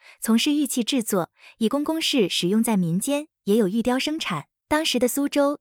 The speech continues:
就是著名产地。所谓良玉虽极京师，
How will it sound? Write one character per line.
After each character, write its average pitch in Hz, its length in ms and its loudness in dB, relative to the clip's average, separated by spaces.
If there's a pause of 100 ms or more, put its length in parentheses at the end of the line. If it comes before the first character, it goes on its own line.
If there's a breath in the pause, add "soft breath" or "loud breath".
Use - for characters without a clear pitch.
就 294 120 0
是 247 140 -2
著 330 160 0
名 220 160 4
产 175 220 -2
地。 220 100 -2
所 165 220 0
谓 175 260 0 (260 loud breath)
良 202 240 2
玉 254 140 0
虽 294 220 -2
极 214 160 -4
京 269 180 -2
师， 302 300 -4